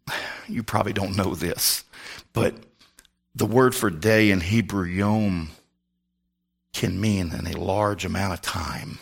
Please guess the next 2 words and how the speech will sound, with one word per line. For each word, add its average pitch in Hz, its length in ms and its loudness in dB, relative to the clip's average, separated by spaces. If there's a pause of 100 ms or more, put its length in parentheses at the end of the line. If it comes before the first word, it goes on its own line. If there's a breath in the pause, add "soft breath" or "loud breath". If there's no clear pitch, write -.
(1700)
You're 104 220 6
right. 113 360 8